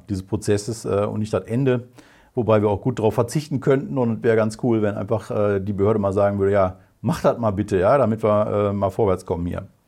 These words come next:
Es gibt aber noch mehr Informationen, die dann irgendwie aus verschiedenen Quellen mit Paywall und so weiter ich mir zusammenfutzeln konnte.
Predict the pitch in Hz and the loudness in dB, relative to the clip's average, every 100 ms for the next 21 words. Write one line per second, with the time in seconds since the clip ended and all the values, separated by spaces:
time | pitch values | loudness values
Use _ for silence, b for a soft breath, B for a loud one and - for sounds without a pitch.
0 | B B B B B B B B B 131 | B B B B B B B B B -2
1 | - 175 131 113 110 - 101 180 - 104 | 0 0 2 4 2 0 2 4 2 0
2 | 107 104 104 104 120 139 120 113 117 110 | 0 0 0 0 2 2 2 4 2 2
3 | 120 110 107 - 110 127 123 110 - 120 | 0 0 0 0 -2 0 0 0 2 4
4 | 120 110 - 147 135 113 107 110 104 110 | 4 0 0 2 4 4 4 2 4 2
5 | 110 110 101 110 113 110 110 123 107 117 | 4 2 2 0 -2 0 -2 0 0 -2
6 | - 107 110 110 147 156 | 0 0 0 2 2 0